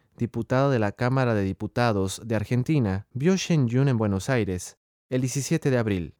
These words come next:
Ella dijo: "Mi mayor sensación fue el impacto emocional de la actuación,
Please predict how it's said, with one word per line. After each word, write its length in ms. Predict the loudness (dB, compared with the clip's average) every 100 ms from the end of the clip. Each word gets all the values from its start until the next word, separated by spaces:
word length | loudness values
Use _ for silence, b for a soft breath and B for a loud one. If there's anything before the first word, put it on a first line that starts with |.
| _
Ella 300 | 0 2 4
dijo: 440 | 2 0 -4 -6 -10 _ _ _
"Mi 140 | 4 6
mayor 300 | 6 4 4
sensación 640 | 2 2 0 2 2 2
fue 120 | 2
el 60 | 2
impacto 460 | 2 0 -2 0
emocional 520 | 0 0 -2 -2 0
de 80 | 0
la 120 | 0
actuación, 640 | -2 -4 -6 -2 0 -2